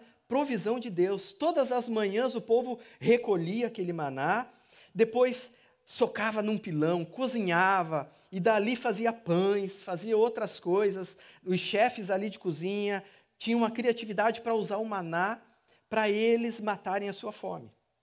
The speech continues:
Porém, em um determinado momento, queridos, aquele povo começou a reclamar da provisão que Deus enviava. E nesse texto nos traz uma lição tão grande, nos fazendo enxergar o, o quanto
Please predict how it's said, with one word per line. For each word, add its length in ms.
Porém, 240
em 40
um 60
determinado 580
momento, 560
queridos, 340
aquele 260
povo 280
começou 340
a 60
reclamar 480
da 80
provisão 560
que 100
Deus 260
enviava. 640
E 100
nesse 260
texto 600
nos 160
traz 240
uma 140
lição 280
tão 260
grande, 480
nos 200
fazendo 400
enxergar 880
o, 120
o 100
quanto 800